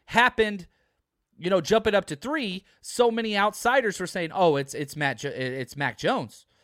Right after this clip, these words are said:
because he fits Jimmy G, Matt Schaub,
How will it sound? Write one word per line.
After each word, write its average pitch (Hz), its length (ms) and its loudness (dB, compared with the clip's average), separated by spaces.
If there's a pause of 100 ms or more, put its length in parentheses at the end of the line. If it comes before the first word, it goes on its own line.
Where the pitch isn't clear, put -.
(280)
because 165 440 2
he 156 280 -8
fits - 680 0 (100)
Jimmy 170 320 -4
G, 185 220 -8
Matt 196 260 0
Schaub, 190 420 2